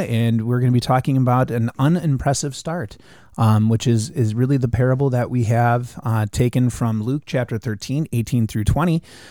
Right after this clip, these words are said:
Um, before we begin, we probably have a couple announcements. The first is our, our regular disclaimer, uh, and that is that, uh, you know, it's just two guys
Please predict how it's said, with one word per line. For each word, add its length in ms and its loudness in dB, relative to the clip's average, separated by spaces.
Um, 500 6
before 500 4
we 200 0
begin, 680 2
we 140 4
probably 460 2
have 140 4
a 40 2
couple 320 0
announcements. 640 2
The 100 -2
first 380 2
is 220 4
our, 380 0
our 120 0
regular 420 2
disclaimer, 720 -4
uh, 280 2
and 180 4
that 180 4
is 320 2
that, 320 0
uh, 280 0
you 120 -2
know, 180 4
it's 120 -2
just 200 -4
two 100 0
guys 460 -4